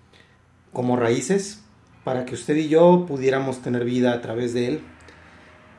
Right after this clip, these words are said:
Bien, vamos a continuar la lectura.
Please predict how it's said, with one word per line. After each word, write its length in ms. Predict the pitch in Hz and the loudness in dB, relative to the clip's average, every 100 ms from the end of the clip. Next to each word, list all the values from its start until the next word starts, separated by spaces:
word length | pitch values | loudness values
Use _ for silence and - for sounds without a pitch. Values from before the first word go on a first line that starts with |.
| - - | -20 -14
Bien, 380 | 123 127 113 95 - - - _ _ _ _ _ _ _ _ _ _ _ - _ - | -2 0 0 -4 -14 -20 -20 _ _ _ _ _ _ _ _ _ _ _ -20 _ -10
vamos 520 | 170 127 139 151 156 | -6 0 2 2 0
a 100 | 165 | 0
continuar 480 | 156 135 123 123 123 | 0 -2 -2 -2 -2
la 80 | 143 | -2
lectura. 460 | 127 - 104 90 | -2 -4 -8 -8